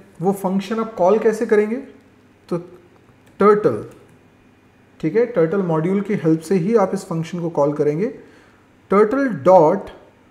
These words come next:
hide turtle, ठीक है। ये मैंने function को call कर लिया। अब मैं इस program को run करता हूँ।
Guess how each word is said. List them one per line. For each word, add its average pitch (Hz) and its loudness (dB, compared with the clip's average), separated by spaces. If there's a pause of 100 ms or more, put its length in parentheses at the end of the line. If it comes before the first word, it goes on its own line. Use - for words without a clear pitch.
(140)
hide 247 0 (540)
turtle, 135 -2 (2750)
ठीक 156 -8
है। 226 -8
ये 180 -2
मैंने 185 -2
function 170 -6
को 196 -6
call 139 -4
कर 120 -8
लिया। 107 -14 (680)
अब 208 0
मैं 269 2
इस 269 -6
program 202 0
को 196 -2
run 160 0
करता 143 -4
हूँ। 170 -8